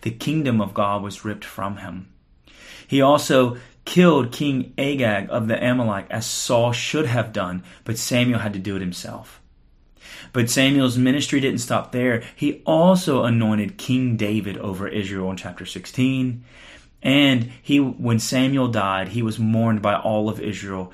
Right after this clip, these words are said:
from chapter twenty-five because of his faithfulness and how much he served God. And so when we look at Samuel's life and just the highlights of those moments,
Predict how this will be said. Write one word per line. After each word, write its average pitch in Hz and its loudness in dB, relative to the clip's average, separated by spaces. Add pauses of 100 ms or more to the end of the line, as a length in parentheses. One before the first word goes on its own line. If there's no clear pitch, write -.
(140)
from 107 -6
chapter 101 -6
twenty-five 92 -8
because 110 -6
of 101 -2
his 95 -10
faithfulness 113 -6
and 90 -12
how - -6
much 107 -4
he 107 -10
served 101 -10
God. 92 -12 (1160)
And - -10
so 170 4
when 156 4
we 147 6
look 139 4
at 180 2
Samuel's 127 0
life 104 2
and 104 -4
just 104 -6
the 104 -2
highlights 95 0
of 95 -6
those 98 -6
moments, 95 -4